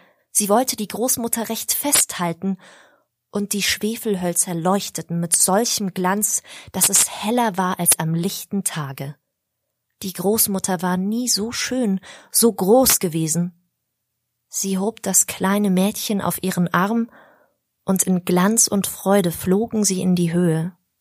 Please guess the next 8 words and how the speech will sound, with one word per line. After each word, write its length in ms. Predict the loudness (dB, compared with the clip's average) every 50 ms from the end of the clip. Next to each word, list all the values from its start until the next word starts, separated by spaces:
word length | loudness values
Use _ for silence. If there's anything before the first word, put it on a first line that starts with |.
| _ _ _ _ _ _ _ _ _ _ _ _ _ _ _ _
Und 320 | 2 2 2 2 2 2
da 180 | 4 4 4 2
fühlte 460 | 0 -2 0 2 2 2 2 2 0
sie 420 | 0 0 0 -2 -4 -4 -6 -10 _ _ _ _ _ _ _ _ _ _ -8
keine 340 | -2 0 2 4 4 2
Kälte, 540 | 0 0 0 0 0 0 0 -4 -6 -6 -8 -10 _ _ _ _ _ _ _ _ _ _ _ _
keinen 460 | -4 0 2 4 4 6 6 6 4
Hunger, 440 | 4 4 4 2 0 -2 -4 -8